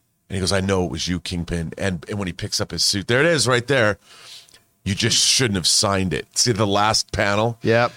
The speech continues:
Speaker 1: 'Cause it, he knows. He knows. It, and, and it, it goes from there. And, and life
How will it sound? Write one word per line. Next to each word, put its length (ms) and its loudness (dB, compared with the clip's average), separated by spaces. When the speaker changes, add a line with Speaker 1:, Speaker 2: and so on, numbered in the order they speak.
Speaker 1:
'Cause 240 2
it, 280 -4
he 180 4
knows. 480 2
He 120 2
knows. 320 4
It, 120 2
and, 260 2
and 200 2
it, 140 0
it 140 -2
goes 320 4
from 140 0
there. 260 4
And, 240 -2
and 160 0
life 420 -2